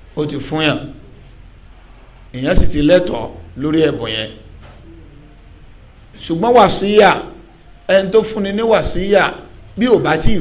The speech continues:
fayé lẹ̀, èèyàn ò lẹ́tọ̀ọ́ sí kinní yẹn. Torí pé kó o tó lẹ́tọ̀ọ́ sí wàsíyà, ó dìgbà tẹ́ni yẹn bá tó fayé lẹ̀. Ìgbà tó tó fayé lẹ̀ ni nǹkan yẹn tó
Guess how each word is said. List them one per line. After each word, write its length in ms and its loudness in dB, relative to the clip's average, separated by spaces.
fayé 380 6
lẹ̀, 260 2
èèyàn 180 -10
ò 40 -4
lẹ́tọ̀ọ́ 280 0
sí 120 -10
kinní 200 -8
yẹn. 160 -8
Torí 160 2
pé 140 8
kó 120 8
o 60 8
tó 220 4
lẹ́tọ̀ọ́ 380 2
sí 140 -2
wàsíyà, 640 2
ó 100 2
dìgbà 220 -2
tẹ́ni 260 -2
yẹn 100 0
bá 100 2
tó 140 0
fayé 320 2
lẹ̀. 160 6
Ìgbà 220 -2
tó 100 6
tó 220 6
fayé 400 6
lẹ̀ 220 4
ni 100 -8
nǹkan 340 -6
yẹn 160 0
tó 180 0